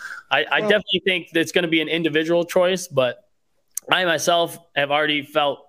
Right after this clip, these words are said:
Speaker 1: as soo-, as soon as I got my trophy fish, I was like, "Okay, I'm good on my, I'm good on a bigger fish. I'm, I'm gonna take my normal fish or my one or two or whatever, and I'm gonna keep on the, the size of the fish that I like." 'Cause especially with the bigger fish, and you start getting to those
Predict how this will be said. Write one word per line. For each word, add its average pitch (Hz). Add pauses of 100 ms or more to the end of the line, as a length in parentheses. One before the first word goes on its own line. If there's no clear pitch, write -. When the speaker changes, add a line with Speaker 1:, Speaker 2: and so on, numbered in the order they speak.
(160)
Speaker 1:
as 131
soo-, 143
as 147
soon 180
as 160
I 160
got 156
my 143
trophy 151
fish, 131
I -
was 123
like, 131
"Okay, 139 (260)
I'm 139
good 147
on 139
my, 135
I'm 135
good 165
on 147
a 135
bigger 135
fish. 120
I'm, 131
I'm 127
gonna 127
take 131
my 127
normal 135
fish 139
or 127
my 123
one 127
or 135
two 139
or -
whatever, 123 (280)
and 127
I'm 120
gonna 117 (260)
keep 135
on 135
the, 123 (180)
the 139
size 135
of 131
the 120
fish 139
that 131
I 127
like." 123
'Cause 127 (360)
especially 214
with 196
the 175
bigger 151
fish, 143
and 143
you 135
start 135
getting 131
to 123
those 120